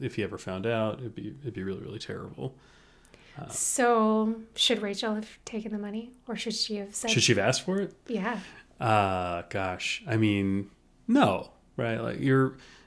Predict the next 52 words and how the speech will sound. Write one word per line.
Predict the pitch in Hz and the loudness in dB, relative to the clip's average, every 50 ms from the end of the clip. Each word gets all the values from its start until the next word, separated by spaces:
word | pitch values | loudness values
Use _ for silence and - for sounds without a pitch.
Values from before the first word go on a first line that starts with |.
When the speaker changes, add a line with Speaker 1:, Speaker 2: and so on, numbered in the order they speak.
| - _ | -4 _
Speaker 1:
you | 120 120 | 4 6
have | 139 135 110 | 6 6 8
one | 113 127 127 113 | 8 8 8 8
life. | 107 104 101 104 101 - - - - - - _ _ _ | 6 6 4 2 0 -2 -6 -12 -16 -18 -20 _ _ _
You | - 110 101 | -6 -2 0
don't | 113 117 110 | 2 2 4
have | 113 110 104 | 2 2 4
the | 104 104 | 4 2
opportunity | 101 101 - 101 95 - 110 98 98 98 95 92 | 2 2 0 -2 -2 0 -2 0 0 0 -2 -2
to | 101 98 | -4 -2
go, | 87 98 95 92 92 92 95 95 95 - - - - - _ _ _ - | -2 0 0 0 0 0 -2 -2 -4 -6 -12 -20 -20 -20 _ _ _ -8
uh, | 92 90 87 87 90 92 | -6 -6 -4 -4 -4 -2
run | 95 107 107 | 0 2 2
a | 107 | 2
bunch | 98 101 95 | 0 0 0
of | - - | 2 2
simulations | - 123 117 107 98 98 101 98 - 110 104 98 - - | 4 4 2 2 0 0 -2 -2 -2 -4 -2 -2 -4 -4
and | - 98 | -4 -2
see | - - | -2 0
exactly | 110 107 104 110 98 - - 113 | 0 0 0 -2 -2 -2 -4 -4
what's | 101 98 98 - | -6 -6 -6 -6
gonna | - 104 101 | -6 -6 -6
happen. | 95 107 104 104 - 110 101 98 | -4 -4 -6 -4 -4 -4 -4 -2
But | - 110 104 107 | -2 -2 -2 -2
if | 104 98 110 | -4 -4 -2
you | 123 131 | 0 0
think | 123 127 - 127 117 113 | 0 2 0 0 0 0
your | - 110 | -2 -4
path | 110 - 107 107 101 - | -4 -2 -2 -2 -2 -2
to | 110 | -4
happiness | 101 101 104 - 107 98 98 98 101 95 - | -2 -2 -2 -2 -2 -2 -2 -2 -2 -2 -2
is | 113 107 101 98 101 | -2 -2 -4 -4 -2
with, | 107 107 107 107 - - | -2 0 -2 -2 -4 -6
uh, | 101 98 101 | -6 -6 -4
Swaggy | 95 - - 117 107 104 104 101 | -4 -2 0 0 0 0 -2 -2
P, | - 135 135 117 107 107 - - - - - - - - - - - - - - - | -2 0 0 0 0 -2 -4 -10 -20 -20 -20 -20 -20 -20 -20 -20 -20 -20 -20 -10 -6
uh, | - 98 95 101 120 | -2 -2 0 -2 -2
"Oh, | - 214 247 269 285 285 | -4 -6 -4 -4 0 2
you | 285 277 277 | 4 4 4
can't | 277 - 156 123 110 | 6 6 6 6 6
go | 110 113 95 92 | 4 2 2 2
ask | 90 92 - - | 2 0 -2 -4
for | - 101 | -4 -6
this | 92 95 92 - | -4 -4 -6 -6
pool | - - 120 107 98 | -4 -2 0 0 0
of | 95 | 0
money. | 92 92 90 90 95 101 104 98 | -2 -4 -4 -4 -4 -4 -4 -4
I, | 104 104 107 110 | -4 -6 -4 -2
I | 110 | -2
think | 120 110 98 | -2 -2 -2
that's | 90 85 - | -4 -6 -8
crazy." | - - - 95 92 - - - - | -8 -6 -8 -8 -6 -8 -8 -10 -14